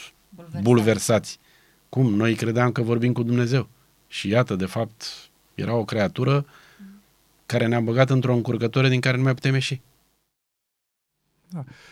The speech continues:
Speaker 3: Și, uh, nu aș fi mirat, uh, să vedem odată că noi o să răsfoim cărțile astea
Speaker 1: O să
Speaker 3: de
Speaker 1: vedem.
Speaker 3: amintiri. Uh, să constatăm odată maniera în care,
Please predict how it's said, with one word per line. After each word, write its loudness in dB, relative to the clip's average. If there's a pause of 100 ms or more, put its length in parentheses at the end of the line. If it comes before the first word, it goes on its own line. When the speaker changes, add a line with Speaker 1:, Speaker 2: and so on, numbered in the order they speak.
Speaker 3:
Și, -8
uh, 0 (400)
nu -2
aș -2
fi -2
mirat, -2 (420)
uh, -4
să -4
vedem 2
odată -2 (140)
că -8
noi -2
o 0
să -2 (200)
răsfoim -4
cărțile -4
astea -12 (880)
Speaker 1:
O -8
să -8
Speaker 3:
de -4
Speaker 1:
vedem. 4
Speaker 3:
amintiri. 0 (840)
Uh, 2
să -8
constatăm -2
odată 2
maniera 2
în -4
care, 2